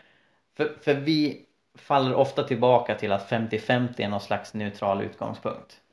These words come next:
Eh, så, så till exempel parti som Socialdemokraterna och Miljöpartiet, där är det mer, det är faktiskt, eh, övervägande avslag även på Miljöpartiet.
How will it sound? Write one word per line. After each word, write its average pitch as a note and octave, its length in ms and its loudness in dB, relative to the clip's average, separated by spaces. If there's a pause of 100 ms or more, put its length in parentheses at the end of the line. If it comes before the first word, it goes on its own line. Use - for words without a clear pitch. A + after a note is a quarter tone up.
(640)
Eh, G2 520 -4
så, G2+ 360 0
så G#2 120 -8
till G#2+ 180 -6
exempel G2 400 -2
parti G#2 540 -6
som G2 440 -6 (500)
Socialdemokraterna G#2 1040 2
och G2 60 -2
Miljöpartiet, G2+ 880 -2
där G#2+ 380 4
är F#2+ 60 -4
det G2 160 -4
mer, G#2 400 -2 (340)
det - 60 -12
är - 40 -12
faktiskt, D3+ 500 0
eh, A2+ 340 -2 (420)
övervägande A2 880 4
avslag G2+ 560 0
även G#2+ 240 -2
på G#2 120 -8
Miljöpartiet. G2+ 840 -6